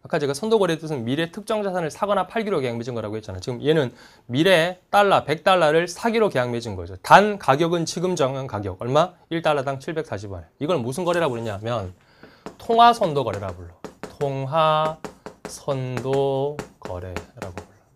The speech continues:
선도의 뜻은 미래 특정 자산을 사거나 팔기로 계-, 계약 맺은 거라고 했잖아. 근데 무슨 자산? 통화, 즉 달러를 지금 사기로, 사기로 계약 맺은 거죠. 단 가격은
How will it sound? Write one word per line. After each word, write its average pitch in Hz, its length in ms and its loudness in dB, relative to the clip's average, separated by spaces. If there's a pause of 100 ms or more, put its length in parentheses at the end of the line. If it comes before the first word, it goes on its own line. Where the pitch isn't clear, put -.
(420)
선도의 220 320 2
뜻은 165 280 -4
미래 175 280 2
특정 220 320 -2
자산을 190 380 0
사거나 190 340 0
팔기로 190 300 0
계-, 123 180 -2
계약 127 240 -2
맺은 139 200 -2
거라고 107 240 -6
했잖아. 104 240 -10
근데 117 180 -4
무슨 131 240 -4
자산? 156 340 0 (340)
통화, 190 280 2
즉 123 220 -6
달러를 196 540 4
지금 120 160 -8
사기로, 226 480 2
사기로 226 380 0
계약 123 200 0
맺은 117 220 -6
거죠. 90 200 -8
단 147 220 0
가격은 170 520 0